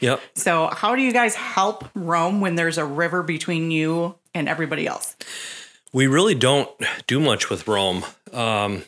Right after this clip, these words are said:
Speaker 1: sometimes investigations might cross over a little bit as
Speaker 2: Okay.
Speaker 1: people travel, but we really don't, we don't do much with them because even though they're Nakusa address,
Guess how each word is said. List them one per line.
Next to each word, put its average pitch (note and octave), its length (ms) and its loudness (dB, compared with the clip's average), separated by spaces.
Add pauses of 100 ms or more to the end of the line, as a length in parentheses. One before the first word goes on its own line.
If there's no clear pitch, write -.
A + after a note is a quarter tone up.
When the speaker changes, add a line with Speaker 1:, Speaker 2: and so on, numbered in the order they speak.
(100)
Speaker 1:
sometimes C#3+ 400 2
investigations G#2+ 760 0
might G#2 200 0
cross G2+ 320 0
over A#2 220 2
a A#2 60 4
little A#2 180 2
bit A#2+ 340 0
as F#2+ 180 -2
Speaker 2:
Okay. F3 60 0
Speaker 1:
people G#2+ 200 -2
travel, F#2 420 0
but F2+ 200 -2 (680)
we A2 100 0
really B2 240 6
don't, A#2 460 2 (100)
we A#2 220 -2
don't A2 300 0
do A2 160 0
much G#2 260 0
with - 120 -6
them F#2+ 200 0
because F#2+ 560 0
even A2+ 160 0
though G#2+ 140 2
they're G2 320 -2 (1120)
Nakusa G2 640 0
address, F#2 680 -2